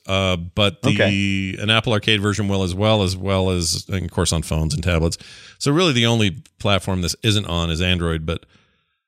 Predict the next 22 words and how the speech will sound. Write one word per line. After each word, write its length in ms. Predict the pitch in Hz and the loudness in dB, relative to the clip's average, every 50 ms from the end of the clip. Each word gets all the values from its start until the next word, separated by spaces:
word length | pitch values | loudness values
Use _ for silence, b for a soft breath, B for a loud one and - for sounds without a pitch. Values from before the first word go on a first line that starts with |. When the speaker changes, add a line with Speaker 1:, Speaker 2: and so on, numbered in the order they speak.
| _ _ _ - | _ _ _ -2
Speaker 1:
um, 480 | - 90 87 85 82 82 82 85 85 - _ _ _ _ _ _ _ _ _ | 0 2 2 2 2 0 0 -2 -4 -8 _ _ _ _ _ _ _ _ _
it's, 400 | - - 120 127 - - - - | -8 -4 -4 -2 0 0 0 2
uh, 340 | 139 131 123 123 117 113 110 104 | 2 2 2 4 2 2 2 2
the 100 | 117 120 | 0 0
phone. 260 | - 160 156 160 160 | 2 2 0 2 2
Okay, 240 | 151 135 - 147 120 | 0 0 2 2 0
so 140 | 98 127 127 | 2 2 0
I've 100 | 123 120 | 0 0
played 240 | - - 135 139 123 | 0 0 0 0 2
both 200 | 127 127 117 - | 0 0 0 0
the 100 | 120 104 | -2 0
phone 240 | - 117 113 113 | 0 0 0 2
version 260 | 110 117 117 110 113 107 | 2 0 0 0 0 0
and 160 | 98 98 95 | 0 0 0
the 40 | 90 | 0
desktop 360 | 90 90 - - 104 98 - | 0 0 0 0 -2 -2 0
version. 360 | 101 101 104 113 120 123 117 b b b b b b b b b b - | 0 0 0 0 -2 -4 -6 b b b b b b b b b b -4
Speaker 2:
Mm-hmm, 100 | 98 95 | -2 -2
Speaker 1:
M-, 80 | 110 113 | 0 0
Speaker 2:
mm-hmm. 200 | 110 101 82 110 | 0 0 -2 -2
Speaker 1:
vastly 580 | 123 95 110 107 113 127 135 - - 147 156 143 | -2 0 0 2 2 2 2 0 2 2 0 0
prefer, 720 | - 143 131 - - 120 117 117 117 120 120 117 117 113 | 2 0 -2 0 2 2 4 4 4 4 2 0 -2 -4